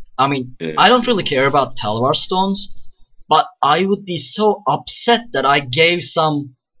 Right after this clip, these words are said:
Speaker 1: D C or A D that many Talvar stones. That would be the thing that I would be upset about. No, I don't really care about the other th-, other thing, because I don't need any item that comes with the Talvar stones other,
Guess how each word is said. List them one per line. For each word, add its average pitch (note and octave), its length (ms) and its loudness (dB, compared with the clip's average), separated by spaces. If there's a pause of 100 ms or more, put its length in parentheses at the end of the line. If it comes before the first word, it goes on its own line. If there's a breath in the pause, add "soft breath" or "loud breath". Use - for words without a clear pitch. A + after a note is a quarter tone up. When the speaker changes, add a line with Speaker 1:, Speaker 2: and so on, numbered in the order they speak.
(240)
Speaker 1:
D D3 220 2
C A3+ 320 2
or C3+ 340 4
A C3+ 260 2
D C#3 440 -2
that D#3 300 2
many C3+ 240 -4
Talvar A#2+ 440 0
stones. A2 520 -2
That E3+ 260 0
would C#3 160 -6
be B2+ 120 -2
the A#2+ 120 -2
thing B2+ 320 -2
that A#2 160 0
I G#2 160 0
would G2 160 -12
be G#2 100 -2
upset G2+ 360 -2
about. D2+ 300 -12 (260)
No, E2+ 200 -8
I A2 140 -2
don't E3 160 -2
really B2 200 -2
care A2+ 460 -4 (420)
about F#2+ 280 -2
the F2+ 80 -8
other G2 260 -6
th-, G2+ 300 -8
other F#2+ 220 -4
thing, G2 320 -6
because - 420 -6 (1400)
I C3+ 100 2
don't C3+ 160 -2
need A#2+ 160 -2
any A2+ 220 -4
item A2 320 -2
that G#2 180 -6
comes A2 280 -4
with G2+ 160 -10
the G2 120 -4
Talvar G#2+ 340 -2
stones G#2 340 -4
other, G2+ 240 -2